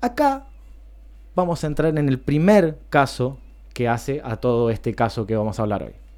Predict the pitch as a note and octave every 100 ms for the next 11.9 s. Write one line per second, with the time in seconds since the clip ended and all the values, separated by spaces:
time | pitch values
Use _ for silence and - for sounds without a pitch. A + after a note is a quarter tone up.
0 | - - - - - C#3+ D3+ D#3+ F3 E3+
1 | D3+ C#3 C#3 D3 C3 - G#2 F#2 E2+ E2
2 | - - - - - - - - - -
3 | - - - - E3+ E3+ G3+ G3+ G3+ F#3
4 | C#3+ F3+ F3+ D#3+ C#3 B2+ B2 E3 D3+ C#3+
5 | - - - - - - - G#2+ G2+ F2+
6 | - C#3+ B2+ B2+ D#3 - G2 G2+ F2 F#2
7 | G2+ A2 D3 F3 F#3+ - C3 B2 A#2+ C3
8 | D3+ E3+ F3 E3 D#3+ - - - - -
9 | - - E3+ F3+ - - - - - -
10 | D#3 E3 E3+ E3+ E3 E3+ D#3+ C3+ C#3 C#3+
11 | - B2+ C3 B2 A2+ G#2+ G2+ F#2+ F#2+